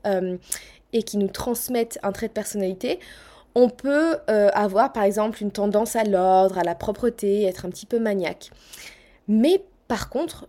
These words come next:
le, le perfectionnisme obsessionnel, celui dont on vient de parler, celui qui nous fait du tort, c'est un traumatisme développemental. C'est-à-dire c'est un traumatisme qui a eu lieu lors de notre enfance. Et, hum,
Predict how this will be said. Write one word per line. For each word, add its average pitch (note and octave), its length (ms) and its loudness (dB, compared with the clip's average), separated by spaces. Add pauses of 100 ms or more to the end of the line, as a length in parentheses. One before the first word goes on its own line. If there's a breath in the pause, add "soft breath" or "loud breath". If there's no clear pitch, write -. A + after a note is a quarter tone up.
(220)
le, G3 540 2
le G3+ 140 0
perfectionnisme A#3+ 960 -2
obsessionnel, G3 760 -2 (160)
celui F#3+ 260 -6
dont F#3 200 -2
on F3 40 -10
vient F3 120 -6
de E3 40 -12
parler, F#3 380 -4
celui G3 260 -6
qui F#3 140 -8
nous F3+ 60 -4
fait F3+ 120 -8
du E3+ 120 -10
tort, - 360 -2 (960 loud breath)
c'est - 340 0
un G#3 100 0
traumatisme B3 800 0
développemental. A3 800 -2 (180)
C'est-à-dire A3 460 -2
c'est A#3 140 -4
un F3+ 100 -2
traumatisme B3 680 -4
qui - 160 -6
a - 20 2
eu F#3 60 0
lieu A3+ 300 -2
lors A3 340 -4
de G3 140 -4
notre G3 340 -6
enfance. - 500 -8 (640 loud breath)
Et, A3 220 8
hum, G3 240 -2